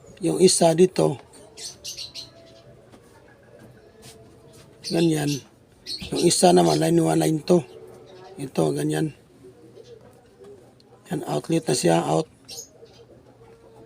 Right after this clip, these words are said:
Two twenty. Fuse. Ah, ano? Ano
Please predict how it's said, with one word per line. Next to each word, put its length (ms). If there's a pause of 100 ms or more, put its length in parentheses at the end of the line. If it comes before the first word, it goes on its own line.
(1700)
Two 160
twenty. 720 (2500)
Fuse. 640 (4000)
Ah, 220 (160)
ano? 240 (1200)
Ano 80